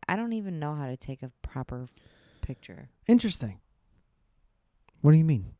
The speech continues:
Speaker 2: proper picture?
Speaker 1: I always hate all the pictures I take.
Speaker 2: Why is that?
Speaker 1: 'Cause I'm not good at it.
Speaker 2: Why do you hate
Speaker 1: That's why I hardly ever post any hair pictures, because I'm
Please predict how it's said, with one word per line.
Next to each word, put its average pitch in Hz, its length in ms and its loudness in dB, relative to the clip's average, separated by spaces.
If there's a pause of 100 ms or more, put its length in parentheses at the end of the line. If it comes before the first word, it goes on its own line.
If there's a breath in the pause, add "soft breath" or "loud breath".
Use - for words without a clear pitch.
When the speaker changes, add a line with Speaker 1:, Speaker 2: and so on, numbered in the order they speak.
(260)
Speaker 2:
proper - 240 -6
picture? - 440 -8 (160)
Speaker 1:
I 170 200 0
always 160 340 -4
hate 156 200 -4
all 139 180 -4
the 135 80 -10
pictures 135 420 -6
I 131 100 -6
take. - 480 -12 (380)
Speaker 2:
Why 131 260 4
is 117 100 -6
that? - 240 -14 (480)
Speaker 1:
'Cause 147 180 -14
I'm 139 160 -8
not 120 220 -10
good 120 160 -8
at 127 220 -10
it. - 140 -18 (340)
Speaker 2:
Why 135 340 0
do 156 80 2
you 151 160 2
hate 139 400 -4 (2250 loud breath)
Speaker 1:
That's 190 180 -4
why 240 240 -4
I 190 140 -2
hardly 175 440 -10
ever 151 200 -10
post - 580 -16
any 139 280 -18
hair 135 200 -16
pictures, 139 540 -20
because 139 260 -20
I'm 135 240 -18